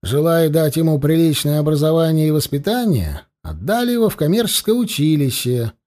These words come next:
где, однако, он курса не окончил, пробыв только до пятого класса. "Отчего же вы вышли из коммерческого училища?" —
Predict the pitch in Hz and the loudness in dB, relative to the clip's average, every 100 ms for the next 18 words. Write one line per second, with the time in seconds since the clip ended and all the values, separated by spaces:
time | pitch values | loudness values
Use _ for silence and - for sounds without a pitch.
0 | _ _ - 90 95 87 104 180 190 190 | _ _ -12 -6 -4 -4 -2 0 2 2
1 | 185 147 196 202 214 226 214 - 165 170 | 2 2 2 2 0 0 0 0 0 2
2 | 156 156 147 135 - 92 123 226 - 143 | 0 0 -2 -2 -6 -6 -2 -2 -2 -2
3 | 190 180 101 85 131 156 151 120 90 90 | -2 -2 -4 -2 -2 0 0 -2 -4 -6
4 | 90 82 - 80 76 - _ _ _ _ | -4 -6 -8 -8 -10 -12 _ _ _ _
5 | _ _ 73 69 - - 90 98 120 160 | _ _ -12 -12 -12 -10 -6 -2 0 0
6 | 233 294 - 80 67 - - 98 - 175 | 2 2 0 -4 -8 -12 -8 -6 -2 0
7 | 208 80 80 - 113 180 - 208 104 76 | 0 -2 -6 -4 0 0 0 0 -2 -4
8 | - 69 | -8 -12